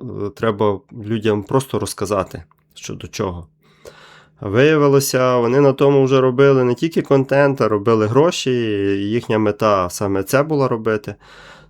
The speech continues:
Ну, і, е, що ж, люди занурюються в це все, продовжують знаходитися в цій темі, і вони, звичайно, хочуть якось поділитися своїм досвідом.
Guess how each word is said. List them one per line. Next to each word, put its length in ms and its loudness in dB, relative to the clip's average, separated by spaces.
Ну, 640 2
і, 420 -2
е, 80 2
що 260 -2
ж, 140 -10
люди 240 2
занурюються 680 2
в 40 -8
це 140 -8
все, 220 -6
продовжують 580 -2
знаходитися 880 -6
в 100 -6
цій 180 -8
темі, 340 2
і 80 4
вони, 180 -2
звичайно, 600 -2
хочуть 360 0
якось 240 0
поділитися 580 0
своїм 380 -2
досвідом. 540 -2